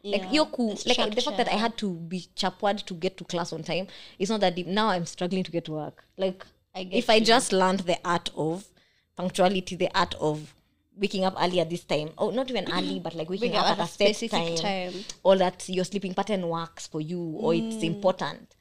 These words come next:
Speaker 2: Yeah.
Speaker 1: I
Speaker 2: Yeah.
Speaker 1: wouldn't be, I wouldn't have some of the flaws I have today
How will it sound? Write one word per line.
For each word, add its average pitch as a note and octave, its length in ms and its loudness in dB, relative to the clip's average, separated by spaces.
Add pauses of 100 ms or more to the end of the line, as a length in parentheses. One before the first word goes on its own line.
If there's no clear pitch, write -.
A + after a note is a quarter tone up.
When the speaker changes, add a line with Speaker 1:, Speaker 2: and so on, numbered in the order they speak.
Speaker 2:
Yeah. G3+ 400 -6 (560)
Speaker 1:
I F#3 80 8
Speaker 2:
Yeah. G3 80 6
Speaker 1:
wouldn't G3+ 380 2
be, F3+ 400 -4
I - 80 2
wouldn't A3 200 0
have G#3 120 0
some F#3 120 -2
of E3+ 80 -2
the - 60 -4
flaws E3 280 -4
I D3 60 -2
have D#3 200 -6
today D3+ 580 -4